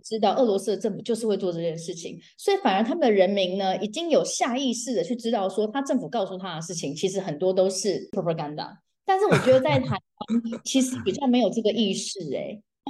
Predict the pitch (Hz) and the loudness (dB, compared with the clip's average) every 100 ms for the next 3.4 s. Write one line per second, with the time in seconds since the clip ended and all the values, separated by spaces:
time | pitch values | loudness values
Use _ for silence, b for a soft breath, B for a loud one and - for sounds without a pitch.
0 | 294 247 - 220 226 190 208 208 370 - | -2 -2 -2 -2 0 2 2 2 2 4
1 | 208 208 254 247 247 - 214 - - 311 | 4 4 4 4 2 -4 -4 -6 2 4
2 | 233 175 247 220 240 240 147 151 160 127 | 4 2 2 4 4 2 -4 -6 -6 -8
3 | - - 180 - | -6 -2 -2 -2